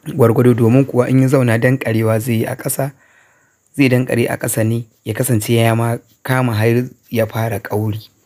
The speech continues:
To saboda haka sai ya kasance muna juya shi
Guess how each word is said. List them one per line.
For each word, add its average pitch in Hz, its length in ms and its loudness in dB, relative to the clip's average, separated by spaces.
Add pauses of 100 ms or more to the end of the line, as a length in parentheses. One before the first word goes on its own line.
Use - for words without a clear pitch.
(800)
To - 120 -12
saboda 131 320 2
haka 123 160 -2
sai - 160 -4
ya 123 60 0
kasance 123 440 -4
muna 120 300 0
juya 120 360 2
shi 123 300 -4